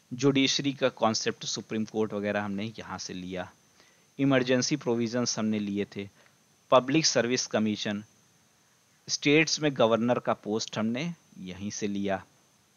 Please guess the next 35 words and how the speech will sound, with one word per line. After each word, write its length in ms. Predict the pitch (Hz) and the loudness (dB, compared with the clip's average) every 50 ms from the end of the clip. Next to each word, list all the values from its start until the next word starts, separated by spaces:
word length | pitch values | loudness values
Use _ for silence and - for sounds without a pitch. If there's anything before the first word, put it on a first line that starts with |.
| _ _ _ _ _ _ - | _ _ _ _ _ _ -4
तो 120 | 131 127 - _ _ - | -4 -4 -4 _ _ -10
ये 160 | 117 113 117 | -2 0 2
पॉइंट 340 | 113 - - 117 117 113 - | 2 2 2 0 0 0 -2
हमने 180 | 120 120 127 131 | -2 -2 -2 -2
कहाँ 220 | - 135 131 147 | 0 2 2 2
से 140 | 151 - 160 | 2 0 -4
लिए 140 | 156 170 185 | -4 -4 -4
थे? 120 | - 254 | -6 -8
यहाँ 300 | 190 139 82 85 92 98 | -12 -12 -12 -10 -10 -8
से। 220 | 95 - - 110 104 _ _ _ _ _ _ _ _ - | -8 -8 -10 -12 -16 _ _ _ _ _ _ _ _ -4
उसके 280 | 160 143 - - 190 | -2 -2 0 4 4
अलावा 340 | 170 147 120 101 98 95 87 - _ _ - - _ _ _ _ - 107 | 6 6 6 6 4 2 -4 -8 _ _ -20 -20 _ _ _ _ -18 -18
ब्रिटेन 480 | 104 - - 135 143 139 - 165 165 165 | -14 -6 0 0 0 4 4 4 4 4
का 120 | - 156 | 2 2
हमारे 340 | 147 143 131 131 131 131 135 | 2 4 6 6 6 6 6
यहाँ 160 | 131 127 131 | 4 4 2
शासन 380 | - - 113 107 - - 120 104 | 4 4 4 4 4 2 -4 -4
बहुत 200 | 95 98 104 104 | -4 -4 -6 -4
दिनों 200 | 98 110 107 107 | -4 -4 -4 -4
से 140 | - - | -4 -8
था, 140 | 110 - 120 | -12 -10 -12
तो 120 | 110 - 110 | -10 -8 -8
हम 120 | 104 101 | -10 -10
ब्रिटेन 320 | 85 95 92 - - 107 | -10 -10 -12 -8 -8 -8
से 140 | 107 - 123 | -6 -6 -8
प्रभावित, 440 | 113 - 110 110 104 92 92 - - _ _ _ _ _ _ _ _ _ _ _ - | -8 -6 -6 -6 -6 -8 -10 -12 -18 _ _ _ _ _ _ _ _ _ _ _ 2
प्रभावित 420 | 135 131 113 110 117 113 113 110 - - - | 2 2 4 4 0 0 0 -2 -6 -6 -10
थे, 120 | 101 101 - _ _ _ _ - | -10 -10 -10 _ _ _ _ -16
उसको 260 | 117 - - - 127 | -16 -10 -2 0 0
भी 100 | 113 113 | 0 2
हमने 200 | 120 113 113 113 | 0 -2 -2 -2
लिया। 280 | 113 110 107 110 107 107 _ _ _ _ _ _ _ - - _ _ - | -2 -2 -4 -4 -6 -8 _ _ _ _ _ _ _ -20 -20 _ _ 4
क्या 140 | 151 139 | 6 6
क्या 180 | 131 - 151 139 | 6 6 6 4
लिया? 340 | 131 123 123 127 127 131 | 4 4 2 2 0 0